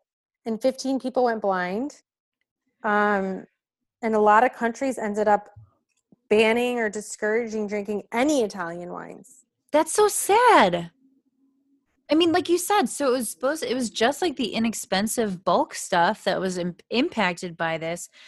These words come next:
Speaker 2: but even the high-end ones just got, they got dinged.
Speaker 1: But could, could you imagine if this happens? Like,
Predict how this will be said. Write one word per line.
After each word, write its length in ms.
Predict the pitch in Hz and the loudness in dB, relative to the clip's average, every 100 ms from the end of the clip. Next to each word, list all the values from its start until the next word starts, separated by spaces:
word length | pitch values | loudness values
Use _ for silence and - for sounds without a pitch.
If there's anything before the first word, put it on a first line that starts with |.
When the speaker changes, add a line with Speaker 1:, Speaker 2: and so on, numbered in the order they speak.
| - _ | -20 _
Speaker 2:
but 200 | 240 240 - | 0 0 0
even 340 | 240 269 349 330 | 0 2 2 0
the 60 | |
high-end 560 | 220 208 226 330 254 185 | -2 -2 -2 0 -2 -2
ones 300 | 185 175 - | -2 -4 -6
just 240 | 196 190 | -8 -6
got, 300 | - 214 214 - | 0 2 0 -2
they 180 | 190 214 | -6 -2
got 300 | 247 247 175 | 2 0 0
dinged. 560 | 202 294 339 170 165 175 _ _ _ _ _ _ - | 2 2 2 -2 -6 -16 _ _ _ _ _ _ -12
Speaker 1:
But 140 | 269 | -6
could, 260 | - 339 - | 0 0 0
could 160 | - 262 | -2 0
you 120 | 320 | 0
imagine 580 | 247 185 180 180 180 175 | 2 0 0 -2 -2 -4
if 120 | 175 | -8
this 160 | 180 | -12
happens? 680 | - 165 160 170 170 190 - | -8 -8 -6 -8 -8 -10 -6
Like, 340 | 180 165 160 | -4 -2 -6